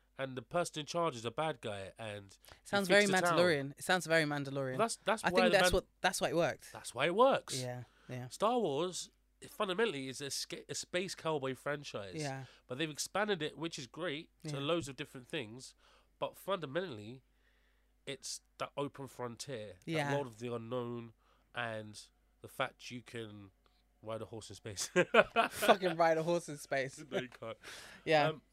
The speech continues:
Speaker 1: we're on an hour and twenty-three minutes.
Speaker 2: Should we call it quits?
Speaker 1: Yeah, let's call it.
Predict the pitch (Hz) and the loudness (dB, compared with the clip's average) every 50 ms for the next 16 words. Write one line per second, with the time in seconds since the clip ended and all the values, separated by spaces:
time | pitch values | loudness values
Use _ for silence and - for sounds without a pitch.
0 | _ - 143 180 185 180 170 160 147 - 156 160 160 160 160 156 151 147 143 139 | _ -4 0 2 4 4 4 2 0 4 4 4 4 4 4 4 2 2 0 -2
1 | 131 - - 160 156 143 - - 151 151 151 151 151 151 160 175 170 - - - | -6 -6 -6 -4 -4 -4 -6 -4 -4 -2 -2 -2 -2 -2 -2 -2 -4 -6 -14 -16
2 | - - - - _ _ - - 208 196 190 - 202 202 202 190 220 269 320 - | -16 -18 -20 -20 _ _ -6 -2 0 0 2 4 4 4 4 4 4 2 2 2
3 | - - - 143 175 208 262 254 - - 247 220 190 160 147 139 | -2 -8 -4 -2 0 0 0 0 -2 -2 -2 -2 -2 -4 -6 -10